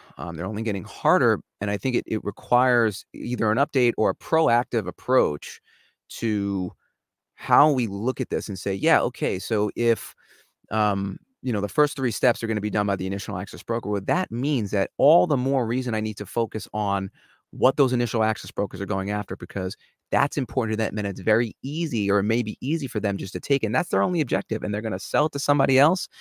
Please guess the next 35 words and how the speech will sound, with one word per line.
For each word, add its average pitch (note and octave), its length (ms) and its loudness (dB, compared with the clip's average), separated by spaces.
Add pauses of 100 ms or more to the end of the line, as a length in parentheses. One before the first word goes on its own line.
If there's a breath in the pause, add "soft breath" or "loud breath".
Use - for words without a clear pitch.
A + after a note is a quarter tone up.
(320 loud breath)
So C3+ 340 6
now B2+ 220 8
I C3 60 8
need B2+ 160 2
to A2+ 80 -2
be A2+ 200 2
really C#3+ 800 6
aware, F2+ 580 4 (380 soft breath)
uh, G2+ 60 2
and G2 140 2
understand G2+ 500 0
any A2 300 0 (100)
gaps G#2 420 2
or G2 80 -2
misconfigurations, G2 1200 -4 (400 soft breath)
um, - 260 -8 (140)
that F#2+ 220 4 (680)
is - 100 -10
potentially G#2+ 400 -4
on F#2+ 60 -2
my F#2+ 120 0
attack G#2 320 -4
surface." - 380 -8
And B2 100 -2
that, F#2+ 140 0
I G#3 60 2
think - 160 -6
that's D#3 160 0
where, A#2+ 180 6
too, A#2+ 260 2
we're, G2+ 200 0
we're G#2 80 -4
starting G#2 340 0
to G2 60 -4
see G#2 340 -2